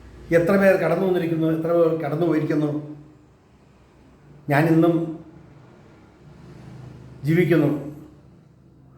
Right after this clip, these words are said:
പക്ഷെ എന്നെ കാലം ഓർക്കുമോടാ?" എന്ന് ചോദിച്ചപ്പോൾ ഞാൻ പറഞ്ഞു, "എത്ര കാലം കഴിഞ്ഞാലും, ഈ ലോകമുള്ളിടത്തോളം കാലം, ഈ സിനിമ എന്നുള്ള മേഖല ഉണ്ടാകുന്നിടത്തോളം കാലം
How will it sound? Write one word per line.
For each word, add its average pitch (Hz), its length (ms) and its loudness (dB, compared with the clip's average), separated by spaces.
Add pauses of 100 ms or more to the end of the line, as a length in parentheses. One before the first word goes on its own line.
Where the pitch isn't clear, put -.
(1200)
പക്ഷെ 202 200 -2
എന്നെ 202 440 2
കാലം 196 340 2
ഓർക്കുമോടാ?" 175 600 0 (500)
എന്ന് 143 120 -4
ചോദിച്ചപ്പോൾ 147 680 -4 (500)
ഞാൻ 143 200 0
പറഞ്ഞു, 151 260 0 (1120)
"എത്ര 139 240 0
കാലം 170 400 4
കഴിഞ്ഞാലും, 160 580 2
ഈ 165 120 -2
ലോകമുള്ളിടത്തോളം 175 880 0
കാലം, 151 540 -2 (880)
ഈ 165 200 2
സിനിമ 180 360 2
എന്നുള്ള 165 840 -2
മേഖല 156 320 -2
ഉണ്ടാകുന്നിടത്തോളം 160 720 0
കാലം 135 440 -4